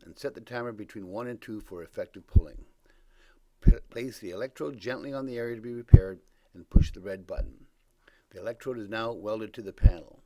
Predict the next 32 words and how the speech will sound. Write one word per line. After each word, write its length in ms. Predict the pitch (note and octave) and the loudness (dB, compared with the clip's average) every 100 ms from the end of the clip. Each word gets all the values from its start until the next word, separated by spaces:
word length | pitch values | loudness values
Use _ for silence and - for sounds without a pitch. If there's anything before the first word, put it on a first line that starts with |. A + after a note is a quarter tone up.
| - - _ - - _ _ | -20 -20 _ -20 -20 _ _
Pull 160 | - - | 4 4
the 100 | D#3 | 2
dent 240 | C3 B2 | -4 -4
out 180 | G#2+ A#2 | -6 -10
using 380 | A2+ G#2+ G2+ A2+ | -10 -10 -10 -10
your 160 | G2 F#2+ | -12 -10
own 180 | A#2+ | -12
power 440 | C3 A2 A2 A2 A2+ - _ - | 0 2 2 -2 -6 -16 _ -20
and 100 | - | -14
twist 320 | - B2+ - | -10 -8 -8
the 80 | A2+ | -10
handle 320 | A2+ G#2 A2 - | -8 -10 -12 -14
to 80 | |
break 240 | E2+ G#2 G#2 | -12 -6 -4
the 100 | A2+ | -4
weld 320 | F#2 F2+ F#2 - | -8 -8 -10 -14
and 120 | F#2 | -16
repeat. 420 | F#2+ - - - - - - - - - - - - - | -8 10 10 10 -6 -20 -20 -20 -20 -20 -20 -20 -20 -20
If 120 | A#2+ | -14
the 60 | C3 | -10
repair 400 | C3+ E3+ F#3+ - | -4 2 2 2
is 200 | C#3 B2 | -4 -6
more 180 | C#3+ | -6
intense, 640 | A#2 A2 C#3+ C#3 F#2 - - _ _ _ _ - _ _ _ | -6 -8 -10 -10 -12 -16 -20 _ _ _ _ -20 _ _ _
use 240 | C3+ F#3 C#3+ | -12 -12 -8
the 80 | D#3 | 0
leverage 400 | E3+ C#3 F#2+ E2 | 2 0 -8 -12
bar 260 | D2 D#2 - | -14 -16 -18
provided. 480 | A2+ A2+ A#2+ F2+ - - _ _ _ _ _ _ _ _ | -12 -6 -4 -6 -10 -20 _ _ _ _ _ _ _ _
Place 260 | A2 - - | -2 -2 -2
the 80 | - | -10
pad 400 | C#3+ C3+ C3+ | -6 -4 -4